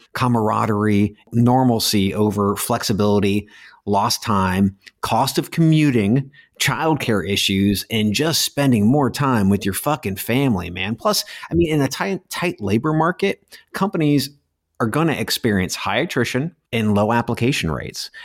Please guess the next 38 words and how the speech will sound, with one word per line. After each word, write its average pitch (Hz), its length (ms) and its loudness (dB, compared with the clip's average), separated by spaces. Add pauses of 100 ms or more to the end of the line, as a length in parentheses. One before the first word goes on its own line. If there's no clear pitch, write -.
As 156 240 0
they 175 140 2
start 170 300 0
to 151 80 0
see 165 260 2
this 110 200 2
shit, - 480 -4
companies 175 380 0
are 123 140 0
not 131 400 2
gonna 135 140 2
wanna 123 200 2
be 117 140 2
associated 104 600 0
with 110 140 -2
that 113 220 -2
brand 131 420 -2
because 127 520 0
they 139 300 2
have 127 320 -2
gotten 135 320 -2
a 107 40 -2
taste. - 720 -2 (200)
They 147 140 0
got 180 220 0
a 160 80 0
taste, 180 400 0
man, 98 320 -2 (440)
and 131 200 4
they 131 100 4
know 135 220 4
what 156 140 0
it - 100 -4
feels 143 340 0
like. 101 320 -6
They 113 120 2
know 135 200 4
how 123 460 0